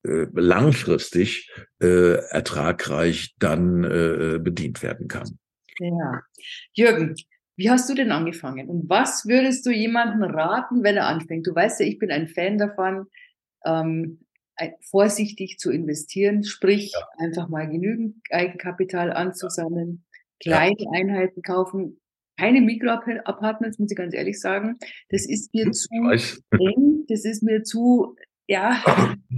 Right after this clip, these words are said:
Speaker 2: zu eingeschränkt. Es ist mir auch zu teuer, weil du
Speaker 1: Mhm.
Speaker 2: bezahlst auch die Möblierung mit. Und ich finde, oder ich finde, man kann erwarten bei jungen Investoren, dass sich die mit der Thematik so beschäftigen,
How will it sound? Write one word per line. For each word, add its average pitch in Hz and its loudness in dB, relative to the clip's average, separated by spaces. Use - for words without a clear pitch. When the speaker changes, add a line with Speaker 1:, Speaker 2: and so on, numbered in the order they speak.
Speaker 2:
zu - 0
eingeschränkt. 277 6
Es 220 0
ist 262 -2
mir 254 6
auch - -2
zu - -4
teuer, 277 2
weil 202 4
du 214 0
Speaker 1:
Mhm. 196 0
Speaker 2:
bezahlst 190 0
auch 208 -2
die 208 -6
Möblierung 220 0
mit. 311 2
Und 226 0
ich - -4
finde, 214 4
oder 175 2
ich 180 -4
finde, 226 -2
man 170 -4
kann 240 -2
erwarten 208 -2
bei 165 4
jungen 180 2
Investoren, 180 -2
dass 170 -2
sich - -12
die 190 -4
mit 190 -2
der 170 -2
Thematik 175 -2
so 247 -2
beschäftigen, 233 -4